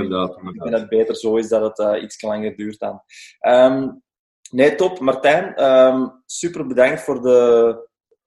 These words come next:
Speaker 2: voor deze podcast, eh, episode over long-term hypertrophy. Ik denk dat heel veel trainers er zeker iets van hebben opgestoken. Eh, we gaan elkaar nog terug horen in een volgende episode, meer richting over de voeding, maar daar, eh, ga ik, eh,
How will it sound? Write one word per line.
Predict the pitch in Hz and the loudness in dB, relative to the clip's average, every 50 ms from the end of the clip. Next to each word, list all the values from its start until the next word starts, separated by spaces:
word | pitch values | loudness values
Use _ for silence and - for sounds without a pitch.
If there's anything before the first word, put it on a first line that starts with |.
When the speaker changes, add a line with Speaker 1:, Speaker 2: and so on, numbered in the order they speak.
| _ _ _ _ _ _ | _ _ _ _ _ _
Speaker 2:
voor | - 117 107 | -14 -8 -4
deze | 113 113 113 107 107 - | -2 -2 -2 -4 -6 -10
podcast, | - 135 - - - 139 139 123 - - - - | -12 -12 -12 -8 -6 -4 -4 -4 -6 -10 -10 -8
eh, | 131 127 123 - - | -6 -4 -4 -6 -6
episode | 123 - - - - - 135 127 131 127 127 | -10 -12 -12 -12 -12 -8 -6 -6 -4 -4 -2
over | 123 120 107 110 | -2 -2 -4 -4
long-term | 113 110 113 120 131 127 - 120 117 117 117 | -2 -2 0 0 -2 -2 -4 -4 -4 -2 -2
hypertrophy. | 113 110 - 139 147 143 156 147 - - 151 156 156 156 - - - - _ _ | -4 -4 -4 -4 -6 -6 -8 -12 -12 -10 -10 -10 -10 -12 -16 -20 -20 -20 _ _
Ik | - 117 107 | -16 -6 -2
denk | 127 127 | 0 2
dat | 127 127 | 2 2
heel | 127 135 143 | 4 4 2
veel | 139 139 135 | 2 0 -2
trainers | 135 135 135 131 131 135 139 127 | -2 0 2 2 2 2 -2 -4
er | 123 113 | -6 -6
zeker | 107 120 123 127 127 131 131 | -2 -2 -2 -2 -2 -2 -4
iets | 127 127 - | -6 -6 -6
van | - 127 | -6 -4
hebben | 120 110 113 120 | -4 -2 -2 -2
opgestoken. | 123 123 - - - - - 147 147 147 147 160 160 160 - _ _ _ _ _ _ | -4 -4 -6 -10 -10 -4 -2 -2 -2 -2 -4 -8 -10 -12 -14 _ _ _ _ _ _
Eh, | - 104 113 113 113 113 113 | -2 0 2 2 2 2 2
we | 120 | 2
gaan | 120 123 120 | 2 4 4
elkaar | 120 120 - - 131 127 127 123 127 | 2 0 0 0 0 2 2 2 0
nog | 123 120 120 - - - _ | 0 -4 -4 -6 -10 -18 _
terug | - 143 143 - | -12 -10 -10 -8
horen | - 123 131 139 139 139 135 127 | -4 -2 0 0 0 -2 -4 -6
in | 107 127 123 | -6 -6 -6
een | 120 123 110 | -6 -6 -4
volgende | 120 127 135 139 135 131 135 | -2 -2 0 0 -2 -2 -2
episode, | 113 127 - - - - - - 131 127 131 127 131 127 127 123 113 - | -4 -6 -8 -10 -14 -12 -8 -6 -4 -2 -2 -2 0 0 0 0 -2 -4
meer | 117 117 117 120 127 | -6 -6 -4 -4 -2
richting | 127 131 123 - - 127 120 113 | -4 -4 -8 -8 -10 -12 -10 -4
over | - 117 120 117 117 120 113 107 | 0 0 0 0 0 -4 -8 -8
de | 104 117 113 113 - 107 | -4 -2 -2 -2 -2 -4
voeding, | 107 - - 143 165 160 156 156 156 156 143 | -8 -8 -6 -6 -4 -4 -4 -6 -6 -8 -6
maar | 117 120 117 117 117 | -2 -2 -2 -2 -2
daar, | 117 113 113 | -4 -4 -4
eh, | 110 107 110 107 107 107 101 - - | -4 -4 -2 -2 0 0 0 -2 -2
ga | - 110 110 | -2 -2 -2
ik, | 110 110 - | -2 -4 -6
eh, | - 107 110 110 107 107 | -8 -6 -6 -6 -6 -8